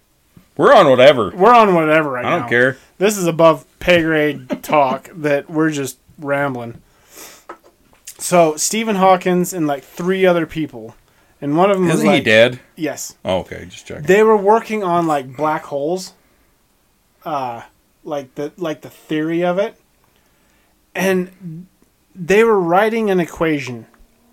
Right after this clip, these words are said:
Speaker 2: An equation. So, a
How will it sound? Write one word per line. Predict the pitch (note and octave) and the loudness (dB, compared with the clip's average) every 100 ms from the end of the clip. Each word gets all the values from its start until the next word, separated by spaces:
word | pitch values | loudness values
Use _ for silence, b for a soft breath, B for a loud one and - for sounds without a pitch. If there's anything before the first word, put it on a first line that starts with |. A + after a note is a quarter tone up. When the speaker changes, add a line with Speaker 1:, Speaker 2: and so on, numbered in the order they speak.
| _ - | _ -8
Speaker 2:
An | F#3+ F#3 G3 G#3+ A3 F#3 b b b b b b b b _ _ - | -2 0 2 0 -2 -4 b b b b b b b b _ _ -10
equation. | G3 E3 - F3 E3+ D3+ C#3 B2+ | -8 -8 -6 -4 -2 -2 -6 -8
So, | - D#3 C#3 - - | -2 0 0 -4 -6
a | F#3 G3+ G#3 G#3 G#3 | -2 2 0 -2 -8